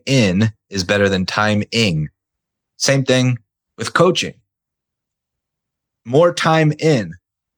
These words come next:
is better than time ing. I'm gonna try to time this thing perfectly. No,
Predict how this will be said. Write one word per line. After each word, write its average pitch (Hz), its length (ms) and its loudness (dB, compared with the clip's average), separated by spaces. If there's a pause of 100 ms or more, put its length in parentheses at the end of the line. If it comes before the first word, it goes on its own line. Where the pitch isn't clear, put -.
(720)
is 107 120 -8
better 127 220 0
than 113 160 0
time 127 280 -2
ing. 117 280 -2 (380)
I'm 110 100 0
gonna 117 160 4
try 120 220 0
to 95 80 -2
time 123 440 -2
this 113 380 0 (480)
thing 117 200 0
perfectly. 101 640 -4
No, 92 340 -2